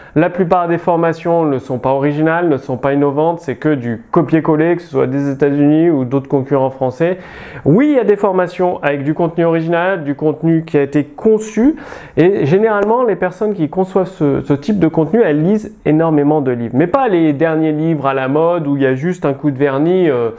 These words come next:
par rapport aux anciennes méthodes. Donc les livres fondateurs, les livres des créateurs, des concepteurs des idées. Et c'est en lisant des livres fondateurs, qu'est-ce que ça va vous dire ?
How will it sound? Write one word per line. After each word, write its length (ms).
par 120
rapport 340
aux 160
anciennes 300
méthodes. 320
Donc 220
les 120
livres 220
fondateurs, 680
les 160
livres 240
des 380
créateurs, 640
des 160
concepteurs 600
des 220
idées. 260
Et 100
c'est 160
en 140
lisant 420
des 140
livres 240
fondateurs, 760
qu'est-ce 200
que 100
ça 180
va 120
vous 140
dire ? 240